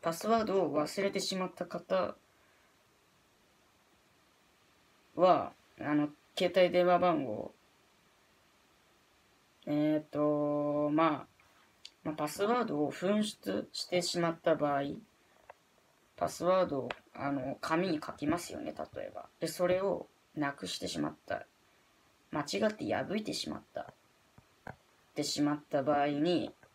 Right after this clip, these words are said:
携帯電話番号が必須になります。携帯電話番号で、うんと、何ができるんだったかな。うんと、確かね、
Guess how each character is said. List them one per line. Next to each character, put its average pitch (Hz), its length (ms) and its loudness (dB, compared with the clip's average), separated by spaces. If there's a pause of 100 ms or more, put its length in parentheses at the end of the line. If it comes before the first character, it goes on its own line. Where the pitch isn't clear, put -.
(380)
携 196 260 2
帯 190 180 2
電 190 120 0
話 185 100 0
番 180 200 4
号 131 80 -4
が 135 120 -2
必 147 360 -6
須 - 20 2
に 147 100 4
な 131 140 -2
り 95 100 -8
ま 80 180 -12
す。 - 300 -20 (1000)
携 185 240 -2
帯 180 180 6
電 180 200 4
話 175 140 6
番 175 320 2
号 92 240 -6 (1800)
で、 170 300 4 (920)
う 165 60 -4
ん 147 180 2
と、 139 600 0
何 151 180 -2
が 202 100 -2
で 135 120 -6
き 139 100 -8
る - 120 -8
ん 80 40 -12
だ - 80 -10
っ - 40 -14
た - 120 -10
か 78 100 -10
な。 92 100 -8 (180)
う - 40 -10
ん - 40 -8
と、 135 120 -8
確 - 340 -4
か - 140 -4
ね、 87 280 -10